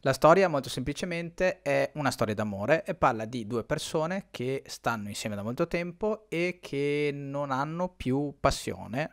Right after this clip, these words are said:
l'uno per l'altra. O meglio, lei non ha più passione nei confronti di lui. Viene tutto raccontato dal punto di vista di lui, che un giorno, un po' per caso, si inventa di scrivere a sua moglie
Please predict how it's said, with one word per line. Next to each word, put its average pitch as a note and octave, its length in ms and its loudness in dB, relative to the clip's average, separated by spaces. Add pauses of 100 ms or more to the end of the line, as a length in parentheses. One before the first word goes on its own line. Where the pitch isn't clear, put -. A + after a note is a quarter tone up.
l'uno A2 340 -4
per G#2 120 -2
l'altra. - 460 -10 (220)
O C3 80 4
meglio, F#2 400 2 (460)
lei C#3 440 2
non B2+ 220 -2
ha B2+ 80 2
più A#2+ 360 -6
passione A2+ 640 -2
nei G2+ 460 -6
confronti G2+ 480 -6
di F#2 100 -2
lui. F2+ 320 -8
Viene C#3+ 640 4
tutto A3 260 2
raccontato A2+ 480 2
dal G2+ 140 -6
punto A#2 240 -6
di G2+ 80 -8
vista G2 240 -8
di F#2+ 80 -6
lui, F#2+ 400 -6
che A#3 120 8
un G3+ 120 10
giorno, G2+ 540 0
un G3+ 140 2
po' A#2 140 8
per F3 180 6
caso, F#3 500 2 (100)
si - 260 -6
inventa A#2 600 0
di A2+ 180 -6
scrivere D#3+ 840 0
a G2+ 120 -8
sua - 200 -6
moglie A2 500 -4